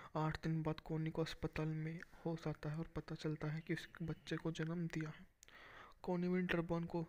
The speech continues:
स्लीपर कार में शादी का बैंड पहने पाया गया था और उसे गलती से पैट्रिसिया समझ लिया गया था। वह ट्रेन में दूसरी गर्भवती महिला भी देख सकती है और ह्यूग दोनों की दुर्घटना में मृत्यु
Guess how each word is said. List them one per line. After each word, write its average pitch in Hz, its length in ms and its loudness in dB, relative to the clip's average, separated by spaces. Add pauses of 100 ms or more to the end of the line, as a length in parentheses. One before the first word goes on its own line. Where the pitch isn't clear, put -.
(100)
स्लीपर 170 380 2
कार 156 300 0
में 156 120 2
शादी 156 320 -2
का 165 100 2
बैंड 165 300 0
पहने 160 340 0
पाया 165 280 -4
गया 160 160 0
था - 200 -8
और 185 240 -4
उसे 185 280 -6 (1400)
गलती 180 540 0
से 165 160 2
पैट्रिसिया 170 600 2
समझ 165 320 2
लिया 165 200 4
गया 165 200 0
था। 170 180 -4
वह 175 100 2
ट्रेन 160 280 -2
में 175 180 -2
दूसरी 180 340 -4
गर्भवती 170 480 0
महिला 165 340 2
भी 170 200 -2
देख 180 280 -4
सकती - 400 -2
है 156 180 -6 (800)
और 175 80 8
ह्यूग 180 320 4
दोनों 175 280 2
की 185 80 2
दुर्घटना 170 440 2
में 170 140 4
मृत्यु 175 420 2